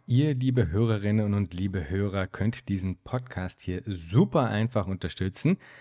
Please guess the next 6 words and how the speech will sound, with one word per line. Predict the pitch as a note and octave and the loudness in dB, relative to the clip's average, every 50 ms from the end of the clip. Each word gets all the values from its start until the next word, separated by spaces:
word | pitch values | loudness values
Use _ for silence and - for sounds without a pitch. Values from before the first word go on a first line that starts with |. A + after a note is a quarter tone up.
| - - _ | -20 -18 _
Dafür | - F#2+ F#2+ - G#2 G#2 | -6 -4 -2 0 0 0
gibt's | F#2 G2+ F#2+ E2+ - - - - - - | 0 -2 -4 -4 -6 -10 -10 -10 -10 -10
vier | - - C3 D#3+ F#3 F3+ E3 | -2 0 2 2 2 2 0
gleichermaßen | - - G2 - - A#2+ - A2+ G2 F#2 F#2 G2 G2+ - - - F#2 E2+ | -2 -4 -6 -6 -6 -6 -4 -4 -2 -2 0 0 0 -2 -2 -4 -4 -2
großartige | - F2+ E2+ F2 G2+ C3 E3+ F3 - - - F#2 G2+ G#2 - - G2 E2+ F2+ E2 D#2+ | -2 -2 0 4 4 4 4 2 0 -4 -4 -2 -2 -2 0 -2 -2 -2 -2 -2 -2
Wege. | F2 E2+ E2+ E2 A2+ D3+ G3 | -2 -2 0 4 4 4 4